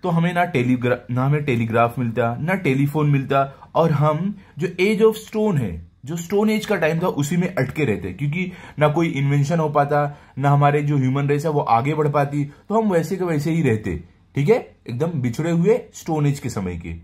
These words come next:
ओके, "The world would sleep if things were run by men who say it can't be done।" क्या बोल रहे हैं? "और पूरी दुनिया सोई रहती अगर दुनिया ऐसे इंसान द्वारा चलाई जाती जो ये हमेशा बोलता कि ये नहीं किया जा सकता है,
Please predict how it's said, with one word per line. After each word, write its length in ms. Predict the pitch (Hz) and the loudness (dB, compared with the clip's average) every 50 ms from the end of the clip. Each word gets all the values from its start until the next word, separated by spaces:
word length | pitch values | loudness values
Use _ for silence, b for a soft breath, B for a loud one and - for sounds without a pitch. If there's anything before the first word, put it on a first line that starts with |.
| - - _ | -20 -12 _
ओके, 320 | - 107 113 - 208 220 B B B B B B B B | -4 -4 -2 -2 -4 -4 B B B B B B B B
"The 140 | - 165 160 180 | 2 4 6 6
world 180 | 226 240 240 | 4 4 4
would 220 | 233 233 233 202 208 - - - - - - 190 | 0 -2 -2 -4 -4 -8 -10 -16 -20 -18 -10 -6
sleep 220 | 190 156 147 143 170 - - _ _ _ - | -2 -2 -2 -2 -4 -10 -16 _ _ _ -10
if 160 | 196 - - - 202 | -10 -10 -6 -2 -2
things 180 | 208 202 202 214 | -2 0 0 0
were 180 | 202 180 143 | 0 0 2
run 180 | 143 151 165 156 | 2 0 0 2
by 160 | 143 147 156 | 2 2 2
men 260 | 139 104 107 120 127 | 2 0 0 0 0
who 220 | 147 139 123 123 120 | -2 -2 -2 -4 -4
say 440 | 117 - - 117 101 98 104 123 151 170 B B B B _ - | -4 -4 -4 -4 -2 -2 -2 -4 -4 -6 B B B B _ -6
it 60 | 147 143 - - - | -6 -6 -6 -6 -2
can't 260 | 113 110 117 131 127 120 | 0 2 2 2 0 0
be 120 | 123 107 | -2 0
done।" 440 | 90 82 76 71 76 - - - _ | 0 -2 -2 -4 -6 -10 -16 -10 _
क्या 120 | 131 120 | 2 2
बोल 120 | 120 127 131 | 2 2 2
रहे 100 | 147 175 | 0 -2
हैं? 80 | 214 B B B B B B B B | -4 B B B B B B B B
"और 260 | 147 165 180 175 170 - | 4 4 4 2 -2 -4
पूरी 240 | 190 208 202 220 208 | -2 0 0 0 0
दुनिया 400 | 160 160 151 147 156 165 170 175 | 0 -2 -2 -2 -2 -2 -2 -2
सोई 380 | 175 - - 135 147 160 170 | -4 -4 -2 0 0 0 0
रहती 480 | 160 165 160 151 156 190 196 220 - - - - - _ _ _ _ - | 0 0 -2 -2 -4 -6 -6 -6 -8 -10 -18 -20 -20 _ _ _ _ 0
अगर 400 | 160 160 170 185 175 175 214 208 - - - | 0 2 4 2 2 2 0 -2 -8 -14 -12
दुनिया 420 | 131 123 147 160 170 185 190 - - | -4 -4 -2 0 0 0 0 0 -2
ऐसे 280 | 170 185 185 - 262 247 | -2 -4 -2 -2 -2 -2
इंसान 360 | 226 208 196 190 180 170 165 | 0 -2 0 0 0 2 2
द्वारा 240 | 143 135 131 135 131 | 2 2 2 2 0
चलाई 340 | 139 139 117 113 113 117 113 | 0 -2 0 0 0 0 0
जाती 420 | 113 113 113 120 147 185 208 B B B B B B 110 | -2 -2 -2 -4 -4 -6 -6 B B B B B B -6
जो 100 | 101 127 | -2 0
ये 160 | 139 160 180 | 2 2 2
हमेशा 400 | 180 156 127 120 117 117 131 123 | 2 0 0 0 -2 -2 -2 -2
बोलता 420 | 110 104 101 98 98 95 127 143 175 - B B B B B _ | -2 0 -2 -2 -2 -2 -2 -2 -2 -4 B B B B B _
कि 160 | 143 143 147 | -4 -2 -2
ये 200 | 165 151 147 - - - | -2 -4 -6 -12 -14 -6
नहीं 320 | 110 113 117 113 143 165 143 | -2 2 2 4 2 2 0
किया 200 | - 127 117 101 | 0 2 2 2
जा 120 | 95 87 | 2 0
सकता 360 | - - 87 85 - - 82 | -4 -4 -8 -10 -8 -8 -8
है, 180 | 80 78 78 - | -6 -6 -8 -10